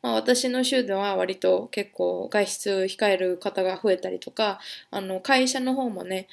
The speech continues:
えっと、まあ、会社の、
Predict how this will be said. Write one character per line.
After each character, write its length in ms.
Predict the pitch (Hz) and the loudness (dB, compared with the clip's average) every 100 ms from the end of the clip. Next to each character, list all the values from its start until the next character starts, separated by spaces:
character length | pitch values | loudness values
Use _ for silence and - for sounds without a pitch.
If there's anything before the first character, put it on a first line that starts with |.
| - - _ | -20 -20 _
え 80 | - | -6
っ 100 | 190 | -2
と、 340 | 190 180 175 185 | 2 2 2 0
ま 440 | 202 180 165 - _ _ _ _ _ _ _ _ _ - | -2 -2 -4 -10 _ _ _ _ _ _ _ _ _ -14
あ、 60 | - - _ _ _ _ _ - | -14 -16 _ _ _ _ _ -2
会 220 | 233 214 | 2 4
社 160 | 208 202 | 2 0
の、 300 | 196 202 | -2 -4